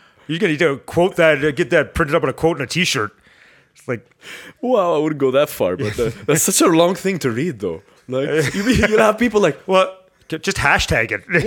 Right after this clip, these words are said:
Speaker 2: are you looking at?" <laughs> Just hashtag it. Golden age. <laughs> It's a
Speaker 1: Golden age, yeah.
Speaker 2: But, um, you know what I mean.
Speaker 1: Yeah.
Speaker 2: And, and I don't want, I don't want us, like, especially on this show, I don't want us to think that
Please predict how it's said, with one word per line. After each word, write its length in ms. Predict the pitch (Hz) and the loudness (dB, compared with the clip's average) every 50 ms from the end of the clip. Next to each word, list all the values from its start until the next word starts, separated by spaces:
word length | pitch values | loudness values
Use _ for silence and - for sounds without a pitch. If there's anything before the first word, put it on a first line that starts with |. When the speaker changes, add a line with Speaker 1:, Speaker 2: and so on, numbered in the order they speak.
| - | 4
Speaker 2:
are 60 | - - | 4 4
you 120 | 302 277 | 4 4
looking 320 | 269 285 - - 269 196 151 | 2 2 2 0 0 2 2
at?" 180 | 135 127 - | 0 2 2
<laughs> 400 | 220 - - - 262 208 165 175 | 2 0 2 0 0 -2 -2 -2
Just 140 | 202 - - | -4 -4 -4
hashtag 440 | 220 175 190 196 - 165 147 131 107 | -4 -4 -6 -4 -4 -6 -6 -4 -6
it. 360 | 104 - - - 202 - 135 | -8 -10 -12 -16 -16 -14 -4
Golden 320 | 131 156 170 165 151 127 | 0 0 2 2 2 0
age. 240 | 110 90 85 - - - | 0 -2 -4 -6 -6 -4
<laughs> 40 | - | -2
It's 160 | 175 185 - | -2 -2 0
a 40 | 170 | 0
Speaker 1:
Golden 180 | 170 180 160 147 135 | 0 0 0 -2 -2
age, 80 | 117 | 0
yeah. 220 | 165 156 135 165 - - - - - | 0 0 0 0 -4 -6 -16 -14 -2
Speaker 2:
But, 260 | 123 139 139 139 - 147 | -2 -2 -2 0 0 2
um, 360 | 135 131 123 117 113 113 - _ _ _ | 2 2 2 0 -4 -10 -14 _ _ _
you 120 | 123 131 156 | -4 0 2
know 80 | 196 | 2
what 100 | 202 180 135 | 4 4 2
I 60 | 117 | 2
mean. 260 | 113 113 107 90 85 - | 0 0 -4 -4 -4 -2
Speaker 1:
Yeah. 240 | 175 208 185 131 - | 0 2 2 2 2
Speaker 2:
And, 240 | 143 135 135 135 - | 2 0 -2 -4 -4
and 240 | 135 131 127 127 120 - | -4 -4 -4 -6 -8 -4
I 80 | 127 131 | -2 0
don't 140 | 135 165 185 | 0 2 2
want, 180 | 196 180 - | 0 -2 0
I 80 | 127 127 | 0 0
don't 200 | 123 143 156 170 | 0 0 0 0
want 140 | 175 170 170 156 | 0 0 0 0
us, 160 | - - - | -2 -2 0
like, 260 | 127 113 101 - - - | 0 -2 -2 -4 -12 -14
especially 360 | - - - 180 - 196 170 | -10 -4 -4 -2 -2 0 0
on 120 | 151 135 | 0 0
this 120 | 123 117 - | -2 -2 -4
show, 320 | - - 170 170 123 104 98 | -2 -2 -2 -2 -2 -2 -2
I 80 | 113 | -2
don't 120 | 117 139 156 | -2 -2 -2
want 120 | 151 139 | -2 -4
us 80 | - - | -4 -6
to 80 | - 117 | -10 -10
think 320 | - - 139 127 117 - | -8 -6 -6 -6 -6 -6
that 240 | - 107 101 98 - | -6 -4 -4 -4 -6